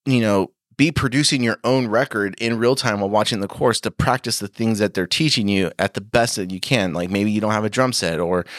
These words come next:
maybe you can't sing. You, you need to get as close as possible. And my biggest thing for people who wanna be engineers, but they're like, "I can't find artists to work with," or whatever, you need to start doing it yourself. You need to, you know,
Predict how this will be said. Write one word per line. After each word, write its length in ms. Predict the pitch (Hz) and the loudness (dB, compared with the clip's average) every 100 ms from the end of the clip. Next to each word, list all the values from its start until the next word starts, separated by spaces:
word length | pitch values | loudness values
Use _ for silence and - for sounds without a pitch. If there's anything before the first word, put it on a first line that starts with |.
| - - | -18 -6
maybe 200 | 85 95 | -4 0
you 180 | 110 113 | 2 2
can't 300 | 131 117 110 | 0 0 0
sing. 360 | 139 110 85 - - - - - _ _ - | 2 2 -2 -8 -20 -20 -20 -20 _ _ -2
You, 120 | 117 | 0
you 420 | 117 101 117 120 143 | 0 -6 -6 0 2
need 160 | 175 | 2
to 80 | 147 | 2
get 100 | 143 | 2
as 80 | 107 | 0
close 240 | - 131 | -2 -2
as 80 | 113 | -2
possible. 520 | - 143 - 101 95 | 0 0 0 0 -2
And 300 | - 110 110 - | 0 0 -2 -2
my 220 | 127 151 | 0 2
biggest 340 | 147 151 147 | 0 -2 -2
thing 220 | - 139 135 | -2 -2 0
for 120 | 131 | -4
people 300 | - 123 120 | -4 -6 -4
who 220 | 127 120 | 0 2
wanna 200 | 117 127 | 2 2
be 140 | 120 | 2
engineers, 440 | 107 104 104 113 101 | 2 0 2 2 2
but 120 | 95 | 2
they're 80 | 98 | 4
like, 240 | 98 - - - - | 4 2 -10 -14 -8
"I 80 | - | -6
can't 300 | - 139 117 | 0 0 0
find 180 | 127 120 | 0 0
artists 300 | 104 120 - | 0 0 0
to 60 | 117 | -2
work 180 | 110 | -2
with," 100 | 110 | -4
or 60 | 104 | 0
whatever, 340 | 107 107 85 - - - - _ _ | 2 4 2 -4 -20 -20 -20 _ _
you 140 | 117 | 2
need 160 | 156 202 | 2 2
to 80 | 139 | 0
start 580 | - - _ 120 120 101 | 0 -4 _ 2 2 2
doing 240 | 120 120 | 0 2
it 140 | 117 - | 0 -4
yourself. 500 | - - 104 67 - | -2 2 2 2 -2
You 100 | 113 | 0
need 140 | 123 | 0
to, 240 | 107 87 - _ | 0 -4 -6 _
you 160 | 104 95 | 0 2
know, 160 | 82 | 2